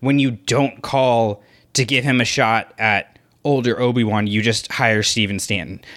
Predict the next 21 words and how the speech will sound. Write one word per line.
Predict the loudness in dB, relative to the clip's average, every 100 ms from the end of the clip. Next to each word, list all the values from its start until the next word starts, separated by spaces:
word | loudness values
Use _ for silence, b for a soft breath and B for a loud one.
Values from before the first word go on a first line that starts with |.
| -4
Did | -2
Steven | 0 0 0
Stanton | 0 -2
do | 0 0
a |
great | 0 -2
job? | 0 -2 0
Absolutely. | -2 0 0 0 2 2
He's | 2 0
Steven | 0 0 0
friggin' | 0 0 2
Stanton. | 2 0 2
Of | -2
course | 0 -2 0
he | 2
did | 0
a |
great | 0 -2 -2
job. | -4 -4 -8 -14 b b b b b b b _ _ _ _ _ _ _ _
Guy's | 0 2 2
amazing. | 2 2 2 2 0 -6